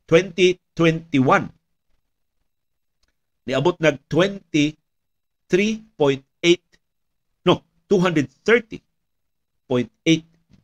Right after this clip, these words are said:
billion pesos. From twenty-three billion to two hundred thirty point eight billion pesos na as of December twenty twenty-one. Ambot pila na karon, kay doon na, na may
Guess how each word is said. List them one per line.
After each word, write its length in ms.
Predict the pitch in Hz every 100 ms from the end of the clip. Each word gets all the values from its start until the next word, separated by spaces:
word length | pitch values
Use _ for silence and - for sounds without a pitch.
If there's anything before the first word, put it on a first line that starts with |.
| _
billion 320 | - 147 104 - _ _ _ _ -
pesos. 480 | 120 - - - _ _ -
From 160 | 117 -
twenty-three 440 | 180 202 175 160 143
billion 360 | 147 131 120 - _ _ _
to 80 | - 113
two 80 | 143
hundred 240 | 135 123 - -
thirty 360 | 190 190 196 -
point 240 | 131 131 -
eight 160 | 135 - 104 _
billion 320 | 147 131 123
pesos 400 | 110 117 - -
na 160 | 95 - - - -
as 160 | 135 143
of 160 | 113
December 560 | 120 113 - 156 139 139 _ _
twenty 400 | - 117 120 110 - _
twenty-one. 400 | 71 - 60 50 _ _ _ _
Ambot 240 | 113 123 -
pila 240 | 135 135
na 160 | 123 117
karon, 240 | 135 156 _ -
kay 120 | 87
doon 200 | 101 117
na, 80 | 117
na 80 |
may 160 | 120 113